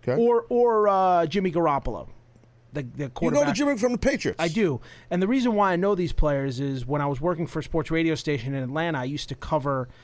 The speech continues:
Speaker 2: something called the Senior Bowl down in Mobile,
Speaker 1: Of
Speaker 2: Alabama.
Speaker 1: course, I know what the Senior Bowl is. A college, yeah, of course. It's
Speaker 2: So
Speaker 1: like the East-West Shrine Game, but different. Yeah,
Speaker 2: Bingo.
Speaker 1: okay, please, stop.
Speaker 2: So g-, I, I got to meet all those guys as they were entering the N F L.
Speaker 1: And they stayed friends with
Speaker 2: Established
Speaker 1: you?
Speaker 2: as,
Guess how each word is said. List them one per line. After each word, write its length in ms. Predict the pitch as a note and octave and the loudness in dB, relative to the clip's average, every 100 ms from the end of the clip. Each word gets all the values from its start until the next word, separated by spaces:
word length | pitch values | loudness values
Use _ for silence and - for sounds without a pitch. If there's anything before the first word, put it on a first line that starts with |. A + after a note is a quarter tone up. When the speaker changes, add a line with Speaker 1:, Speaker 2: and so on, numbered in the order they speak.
| - | -20
Speaker 2:
something 340 | - D3 C3+ C#3 | -8 -6 -4 -4
called 200 | C#3 B2+ | -4 -4
the 60 | |
Senior 360 | C3 - G3 D3+ | -6 -4 -2 0
Bowl 260 | G#2+ A#2 A2+ | -2 -4 -4
down 240 | A#2+ B2 | -6 -4
in 80 | B2 | -2
Mobile, 340 | B2 C3 B2+ A#2+ | -2 -2 -2 -4
Speaker 1:
Of 60 | A#2+ | -4
Speaker 2:
Alabama. 260 | A#2 C3+ | -4 -4
Speaker 1:
course, 140 | A#2 F#2 | -4 -4
I 40 | |
know 100 | E2 | -4
what 100 | D2+ | -4
the 60 | - | -4
Senior 320 | - F2+ E2 | -4 -2 -2
Bowl 160 | D2+ E2 | -2 -4
is. 80 | - | -4
A 60 | |
college, 520 | - - F#2 E2+ E2 - | -10 -2 0 0 -4 -8
yeah, 100 | - | -8
of 140 | - - | -8 -4
course. 480 | - E2 - - - - - | -2 -2 -2 -6 -8 -16 -6
It's 100 | D3 | -2
Speaker 2:
So 40 | F3 | 0
Speaker 1:
like 80 | D3+ | 0
the 160 | C#3 | -2
East-West 320 | C#3 - C3 - | -2 0 0 0
Shrine 280 | D3 C3+ | 0 0
Game, 180 | A#2 B2 | 2 0
but 140 | A2 - | 0 -2
different. 300 | F#2+ - - - | -6 -6 -18 -6
Yeah, 80 | D3+ | -4
Speaker 2:
Bingo. 140 | B2+ G2+ | -4 -6
Speaker 1:
okay, 140 | G2 | -10
please, 280 | - - - | -4 -4 -4
stop. 340 | - - - | -8 -6 -4
Speaker 2:
So 120 | C#3+ C3 | -4 -6
g-, 140 | C#3 - | -8 -6
I, 100 | D#3 C3+ D3 | -4 0 0
I 80 | D3+ | 0
got 180 | D3+ C3+ | -2 -2
to 60 | C#3+ | -2
meet 120 | C#3 | 0
all 120 | C3+ | 0
those 160 | B2+ A#2 | -2 -4
guys 260 | C3+ A#2 | -4 -6
as 100 | A#2 G#2+ | -8 -8
they 100 | A#2+ | -6
were 100 | A#2 | -6
entering 360 | C3+ A#2+ B2 | -8 -8 -8
the 100 | A#2 | -8
N 100 | A#2+ | -8
F 140 | A#2 - | -6 -2
L. 240 | D3+ D3 | -2 0
Speaker 1:
And 180 | E3+ E3 | 0 2
they 120 | E3+ E3+ | 2 2
stayed 280 | - F3 D3 | 2 2 2
friends 280 | E3+ D#3+ | 2 4
with 120 | C#3+ A#2 | 2 0
Speaker 2:
Established 220 | E2+ - | -2 -2
Speaker 1:
you? 40 | |
Speaker 2:
as, 180 | D#3+ C3 | -4 -4